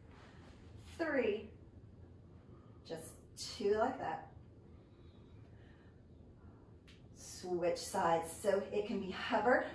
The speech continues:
or out, but swing the knee to the side. Remember, if the toe is down, the knee just drops open and in. Open. Keep those hips nice and lifted for me. You have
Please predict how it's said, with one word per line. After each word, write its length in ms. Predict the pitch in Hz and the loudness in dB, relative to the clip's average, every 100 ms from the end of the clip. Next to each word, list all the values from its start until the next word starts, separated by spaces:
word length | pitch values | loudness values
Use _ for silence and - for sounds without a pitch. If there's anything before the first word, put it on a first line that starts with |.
| - - - - - | -10 -14 -18 -20 -6
or 240 | 208 254 285 | 2 4 6
out, 320 | 240 175 139 - - - - - - - - 196 | 6 6 4 -4 -16 -18 -20 -20 -20 -20 -14 -2
but 160 | 214 | -2
swing 400 | 208 - 226 214 | -2 -4 0 0
the 60 | 214 | 0
knee 220 | 214 220 | -2 -4
to 120 | - | -2
the 80 | 247 | -2
side. 340 | 247 233 - - - - - - | 0 2 0 0 -10 -16 -16 -4
Remember, 220 | 233 233 | 0 0
if 180 | 233 208 | -2 -6
the 40 | |
toe 200 | - 185 | -2 -2
is 160 | 196 - | -2 0
down, 260 | 269 269 | 4 4
the 60 | 226 | 2
knee 200 | 196 185 | 0 -4
just 240 | 208 208 | -4 -4
drops 300 | 185 165 - | 0 2 2
open 420 | 202 170 202 247 247 - - - - - | -2 -2 0 0 0 -6 -16 -20 -14 -4
and 160 | 233 262 | 0 2
in. 200 | 190 190 - - - - - - - - - - - | 2 -2 -10 -18 -20 -20 -20 -20 -18 -20 -20 -14 0
Open. 380 | 220 226 185 156 - - - - - - - - - - - - - - - - - - - - - - - | 0 2 -2 -4 -6 -16 -20 -20 -20 -20 -20 -20 -20 -20 -20 -20 -20 -20 -20 -20 -20 -20 -20 -20 -20 -20 -20
Keep 280 | - 220 208 | -12 -10 -2
those 220 | 208 226 | 0 0
hips 320 | 262 190 - | 2 2 0
nice 400 | 185 170 160 165 | -2 0 0 -4
and 100 | 185 | -6
lifted 300 | 175 170 175 | -6 -4 -8
for 180 | - 170 | -8 -8
me. 100 | 156 151 - - - - - | -8 -10 -14 -20 -20 -18 -8
You 100 | 233 | -4
have 120 | 233 | -4